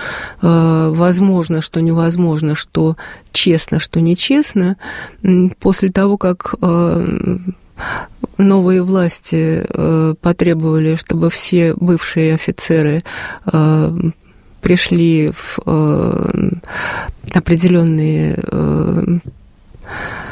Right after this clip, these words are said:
ну, это, по-видимому, были не военкоматы, а какие-то другие учреждения, но советские учреждения и зарегистрировались. Им было обещано, что с ними ничего не случится.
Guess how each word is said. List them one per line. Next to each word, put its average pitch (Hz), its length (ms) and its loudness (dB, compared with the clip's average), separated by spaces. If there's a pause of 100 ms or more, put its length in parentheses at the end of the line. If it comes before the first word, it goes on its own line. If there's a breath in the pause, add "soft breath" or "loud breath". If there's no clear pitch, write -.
(440 loud breath)
ну, 180 320 4
это, 175 140 -2
по-видимому, 175 480 2
были 180 220 2
не 185 180 2
военкоматы, 185 760 0
а 165 40 -2
какие-то 165 480 -4
другие 165 480 2
учреждения, 180 800 2
но 208 260 0 (280 loud breath)
советские 196 580 0
учреждения 214 680 2
и 214 40 0
зарегистрировались. 190 1120 0 (360 loud breath)
Им 196 120 4
было 214 220 4
обещано, 175 480 0
что - 180 -10
с - 100 -4
ними 160 220 2
ничего 156 260 0
не 147 80 0
случится. 214 680 -2